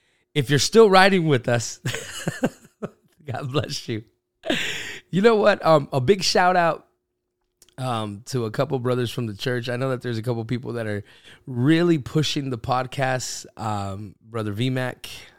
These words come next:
uh, from church, he, uh, it was really cool. He, he sent, he's on, he was on a business trip, and I guess he was telling people about the podcast on an airplane. Shout out to him. Um,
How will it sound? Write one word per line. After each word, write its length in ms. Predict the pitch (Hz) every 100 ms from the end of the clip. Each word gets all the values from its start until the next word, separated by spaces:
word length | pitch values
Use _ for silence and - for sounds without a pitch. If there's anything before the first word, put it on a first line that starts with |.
| _
uh, 220 | 127 113 101
from 240 | - 110
church, 560 | 104 123 120 - - - _ _ _ _ _ _
he, 460 | _ - 160 175 -
uh, 360 | 113 120 101 - - _
it 140 | - 120
was 200 | 127 107
really 240 | 123 117
cool. 340 | 107 117 107 104
He, 140 | 110
he 220 | 107 110 107
sent, 340 | - 127 123
he's 500 | 113 123 120 110 110
on, 240 | 110 113 107
he 80 | 120
was 120 | 117
on 100 | 120
a 40 |
business 360 | 104 131 123 110
trip, 300 | - 113 -
and 80 | 104
I 40 | 101
guess 220 | 113 107
he 60 | 117
was 140 | 104
telling 280 | - 110 104
people 300 | 110 107 104
about 280 | 104 104 101
the 60 |
podcast 580 | - 110 107 - 107 107
on 120 | 107
an 60 | 104
airplane. 520 | 104 101 - 107 104 107 _ _ _ _ _
Shout 360 | - - 123 131
out 200 | - -
to 140 | 139
him. 460 | 117 123 120 120 110 _ _ _ _ _ -
Um, 500 | 110 104 95 98 -